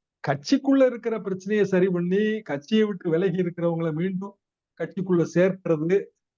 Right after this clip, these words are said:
பெட்டரா, இல்ல பி ஜே பி மாதிரியான மீண்டும் ஆட்சிக்கு வருவோம், நாங்க வருவோம்னு சொல்ற கட்சியோட கூட்டணி வைக்கிறது பெட்டராங்கிற உணர்வு.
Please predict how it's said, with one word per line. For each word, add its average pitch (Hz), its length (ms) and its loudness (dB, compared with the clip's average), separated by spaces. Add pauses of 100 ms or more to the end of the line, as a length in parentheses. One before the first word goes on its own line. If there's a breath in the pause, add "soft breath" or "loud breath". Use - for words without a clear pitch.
பெட்டரா, 139 560 0 (600)
இல்ல 208 180 -4
பி 180 220 -6
ஜே 247 180 -2
பி 226 140 -6
மாதிரியான 180 920 -2 (1400)
மீண்டும் 240 340 -2
ஆட்சிக்கு 190 440 -6
வருவோம், 180 300 4
நாங்க 180 300 0
வருவோம்னு 180 500 -2
சொல்ற 156 220 -2
கட்சியோட 151 680 -2 (180)
கூட்டணி 254 300 2
வைக்கிறது 175 380 0
பெட்டராங்கிற 156 500 -2
உணர்வு. 156 460 -2